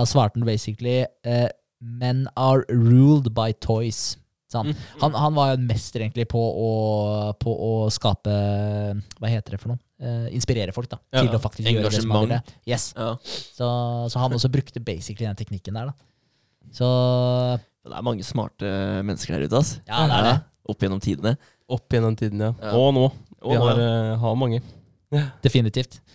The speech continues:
Speaker 1: Så avslutningsvis da på punktene, så er det viktige punkter for å endre atferd. Eh, det er nummer én, vær oppriktig. Nummer to, vit nøyaktig hva du vil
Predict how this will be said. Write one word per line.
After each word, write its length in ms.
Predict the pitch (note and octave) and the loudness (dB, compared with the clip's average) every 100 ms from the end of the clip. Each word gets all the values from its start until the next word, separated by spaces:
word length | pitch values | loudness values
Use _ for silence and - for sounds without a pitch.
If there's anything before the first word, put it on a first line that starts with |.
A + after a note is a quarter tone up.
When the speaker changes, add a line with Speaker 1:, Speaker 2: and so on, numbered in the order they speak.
| _ | _
Speaker 1:
Så 140 | E3+ | 2
avslutningsvis 800 | C3 C#3 B2 B2 B2+ B2+ D#3 D3 | 6 6 6 4 4 6 6 6
da 80 | C#3 | 2
på 140 | C#3 D3 | 4 2
punktene, 540 | B2 - C3+ D3+ C3+ | 2 0 0 2 0
så 160 | - C#3+ A#2+ | 0 0 2
er 80 | |
det 80 | B2+ | 0
viktige 300 | C#3+ - B2 | 0 -2 -2
punkter 400 | A2+ C3+ G#2 B2 | 0 0 0 -2
for 100 | A2+ | 0
å 60 | C3 | 0
endre 320 | B2+ G#2+ G#2+ | 2 2 2
atferd. 720 | - C3+ G2+ - - C#3 C#3+ G#2 - - | 2 2 0 -2 0 0 0 -4 -8 -10
Eh, 140 | A#2+ A#2+ | -8 -2
det 60 | |
er 80 | C3 | 2
nummer 160 | C3+ - | 2 2
én, 380 | A2+ C#3+ D#3+ C#3+ | 2 2 2 0
vær 160 | C3+ B2+ | 2 2
oppriktig. 440 | B2 A#2+ - C#3 D3+ - _ _ | 2 -2 -2 -2 -2 -6 _ _
Nummer 200 | C#3 C#3 | -4 -2
to, 300 | - C#3+ E3 - | 2 4 4 2
vit 300 | C#3+ C#3 C#3 | -6 -4 2
nøyaktig 720 | D3 D3 C3+ - - E3 D#3+ _ | 2 4 0 -2 -2 -2 -2 _
hva 140 | C3+ | 0
du 80 | C3 C3 | 2 2
vil 200 | C3 | 0